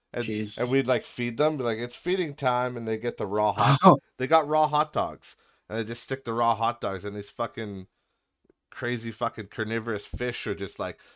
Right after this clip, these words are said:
Speaker 1: "Ah."
Speaker 2: I, all I can think of is, uh, uh, every time I think of piranha, I always think of, uh, the fir-, I think it's the f-, first or second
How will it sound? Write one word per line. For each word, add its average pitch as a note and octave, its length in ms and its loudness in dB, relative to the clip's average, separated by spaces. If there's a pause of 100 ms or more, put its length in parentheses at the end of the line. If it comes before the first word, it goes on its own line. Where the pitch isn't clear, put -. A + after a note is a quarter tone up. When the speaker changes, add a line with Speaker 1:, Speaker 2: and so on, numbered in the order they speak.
(480)
Speaker 1:
"Ah." - 1500 2
Speaker 2:
I, E3 160 12
all F3 220 12
I F#3 100 12
can D#3+ 160 6
think C#3+ 280 6
of C3 200 6
is, B2 500 2 (100)
uh, C3+ 200 0
uh, C3+ 80 -4 (100)
every D#3 300 4
time F3 200 4
I D3+ 60 6
think D3 200 6
of C3 100 2
piranha, C3 640 4 (340)
I - 80 0
always C3 240 8
think C3 220 4
of, A#2+ 340 2
uh, A2 680 2
the G#2+ 120 -4
fir-, C#3 380 6
I C#3+ 40 0
think G3+ 140 6
it's C#4 80 0
the - 80 0
f-, - 720 -14
first A3 400 4
or G3+ 80 10
second A#2+ 580 6